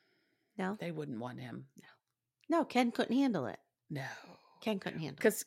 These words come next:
Speaker 2: Scott's a hell of a lot cooler and more interesting than
Speaker 1: Yeah,
Speaker 2: Ken
Speaker 1: the
Speaker 2: could ever
Speaker 1: women
Speaker 2: be.
Speaker 1: be all over him.
Speaker 2: Oh, yeah. Oh, yeah, I'd be
Speaker 1: So,
Speaker 2: all over him.
Speaker 1: Mashley gets a date. This is their reward.
Speaker 2: Mm-hmm. Mm-hmm.
Speaker 1: So they're talking with Becca at this beautiful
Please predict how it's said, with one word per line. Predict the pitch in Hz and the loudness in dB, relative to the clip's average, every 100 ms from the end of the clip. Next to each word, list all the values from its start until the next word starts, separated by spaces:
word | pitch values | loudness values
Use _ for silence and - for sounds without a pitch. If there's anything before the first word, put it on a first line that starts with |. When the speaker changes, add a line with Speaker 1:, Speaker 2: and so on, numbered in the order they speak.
| - | -8
Speaker 2:
Scott's | - - 196 190 - | -8 0 2 2 2
a | 139 | 0
hell | 139 135 | 2 0
of | 127 | 0
a | |
lot | 131 120 - | -2 -2 -4
cooler | 131 101 104 | -4 -2 -2
and | 123 | -4
more | 117 113 | -6 -8
interesting | 127 - - 92 | -10 -12 -12 -10
than | 90 - | -12 -4
Speaker 1:
Yeah, | 320 | 0
Speaker 2:
Ken | 359 | 4
Speaker 1:
the | 277 | 4
Speaker 2:
could | 240 | 6
ever | |
Speaker 1:
women | 302 302 | 6 6
Speaker 2:
be. | 269 | 4
Speaker 1:
be | 285 | 4
all | 277 262 | 4 4
over | 285 226 | 4 2
him. | 220 277 226 - _ _ _ _ | 2 0 -2 -6 _ _ _ _
Speaker 2:
Oh, | - 127 | -16 0
yeah. | - 156 - - | 2 2 2 6
Oh, | 165 | 8
yeah, | 127 | 8
I'd | 123 | 12
be | |
Speaker 1:
So, | 254 233 | 12 12
Speaker 2:
all | 120 | 6
over | - | -4
him. | 131 131 - _ _ _ - | -4 -4 -6 _ _ _ 4
Speaker 1:
Mashley | 311 359 - 415 349 | 6 6 8 8 8
gets | 277 175 | 6 2
a | |
date. | 160 117 - - - - _ _ | 2 0 0 -8 -10 -10 _ _
This | - 180 190 | 0 2 0
is | 185 | 2
their | 180 165 | 4 4
reward. | 190 156 104 - - - _ _ | 2 0 -2 -4 -10 -16 _ _
Speaker 2:
Mm-hmm. | 220 226 262 285 523 - _ 214 | 2 4 6 4 0 -8 _ -6
Mm-hmm. | 208 262 | 0 2
Speaker 1:
So | - 247 | 6 10
they're | 247 | 8
talking | 247 277 294 339 330 311 | 8 4 4 4 4 4
with | 269 - | 4 2
Becca | 180 175 | 2 6
at | 165 170 | 4 6
this | 165 - - | 2 0 -10
beautiful | - 247 269 - 214 196 | 0 4 4 4 6 6